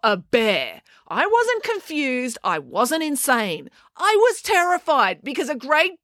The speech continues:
big real-life hairy bear was standing over me, and that is a fact that is one hundred percent true.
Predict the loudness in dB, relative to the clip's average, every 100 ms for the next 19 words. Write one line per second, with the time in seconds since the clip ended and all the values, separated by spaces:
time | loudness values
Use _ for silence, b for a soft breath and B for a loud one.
0 | -6 -4 -4 -4 -4 -2 0 -2 0 0
1 | 0 -2 -4 2 2 2 0 0 2 4
2 | 2 0 -6 -6 -4 0 0 0 -2 2
3 | 2 0 -4 -6 -10 B B B -6 -2
4 | 0 2 2 0 0 0 2 0 -8 B
5 | B -6 -6 -6 -6 0 2 2 2 2
6 | 2 0 -2 -4 0 0 0 -4 -4 2
7 | 2 2